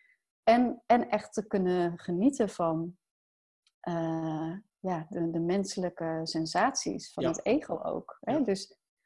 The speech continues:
Speaker 1: er is niks mis met, eh, genieten van seksualiteit, als het maar vanuit integriteit is en vanuit puurheid en afgestemdheid.
Speaker 2: Ja.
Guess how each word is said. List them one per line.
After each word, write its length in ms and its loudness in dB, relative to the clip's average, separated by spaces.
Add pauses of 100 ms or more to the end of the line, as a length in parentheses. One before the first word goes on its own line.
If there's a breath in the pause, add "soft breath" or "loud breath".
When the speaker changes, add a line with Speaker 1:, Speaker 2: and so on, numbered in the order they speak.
(200)
Speaker 1:
er 100 -2
is 80 2
niks 280 0
mis 360 0
met, 440 -2
eh, 460 0
genieten 440 -2
van 160 -2
seksualiteit, 1120 0
als 220 2
het 100 -4
maar 260 0
vanuit 560 -4
integriteit 880 2
is 340 -6
en 160 -6
vanuit 340 -2
puurheid 460 2
en 80 -10
afgestemdheid. 1040 -4
Speaker 2:
Ja. 140 -16